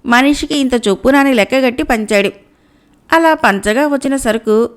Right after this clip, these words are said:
ఎవరికీ సరిపోకపోయింది. మల్లుకి ఒక అనుమానం పట్టుకున్నది. తమ అడవులు ధ్వంసం కాగా అటవీ సంపద అంతా పోయింది కదా, ఇప్పుడు వచ్చే ఈ సరుకు ఎక్కడి నుంచి వస్తున్నది?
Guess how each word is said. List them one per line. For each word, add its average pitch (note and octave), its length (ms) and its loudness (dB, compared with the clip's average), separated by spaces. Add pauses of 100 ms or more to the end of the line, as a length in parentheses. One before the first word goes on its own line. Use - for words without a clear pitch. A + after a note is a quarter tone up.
(120)
ఎవరికీ C4 460 0
సరిపోకపోయింది. B3 920 -2 (960)
మల్లుకి G#3+ 720 0
ఒక B3 220 -2
అనుమానం C4 420 0
పట్టుకున్నది. A3 640 -2 (720)
తమ E4+ 140 2
అడవులు B3+ 360 2
ధ్వంసం G#3 460 -2
కాగా B3 500 -2 (460)
అటవీ C#4+ 320 0
సంపద C4+ 320 -2
అంతా B3 240 -2
పోయింది C4 360 0
కదా, B3 320 0 (560)
ఇప్పుడు F4 260 0
వచ్చే C#4+ 380 0
ఈ D4 120 0
సరుకు C4 300 -2
ఎక్కడి C4+ 320 0
నుంచి D4 220 -2
వస్తున్నది? B3+ 680 -2